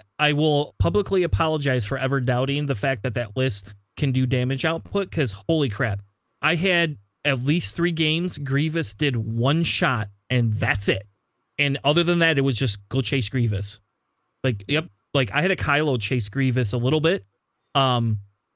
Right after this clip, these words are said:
and it's like, it just couldn't do damage to Grievous. Grievous just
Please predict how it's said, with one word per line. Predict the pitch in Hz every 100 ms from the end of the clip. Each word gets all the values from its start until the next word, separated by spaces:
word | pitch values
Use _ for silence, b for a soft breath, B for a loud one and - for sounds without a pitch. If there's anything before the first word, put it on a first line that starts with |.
| _ _ _ _
and | 151 147
it's | 123
like, | 147 127
it | 151 147
just | 127 143 -
couldn't | 165 156 143
do | 131 135
damage | 123 123 127 107
to | 117
Grievous. | 117 120 110 -
Grievous | 139 139 131
just | 120 104